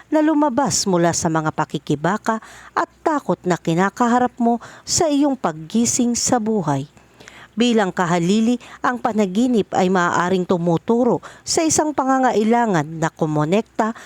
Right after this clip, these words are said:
sa natural na mundo at maglaan ng oras upang pahalagahan ang kagandahan sa paligid mo. Kahulugan ng panaginip tungkol sa makahanap ng pera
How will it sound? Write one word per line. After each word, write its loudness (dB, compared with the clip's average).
sa -2
natural 2
na 2
mundo 2
at -4
maglaan 0
ng -2
oras 0
upang 0
pahalagahan 0
ang 0
kagandahan -2
sa -2
paligid 0
mo. -4
Kahulugan 2
ng 0
panaginip 0
tungkol 0
sa 0
makahanap 0
ng -2
pera 2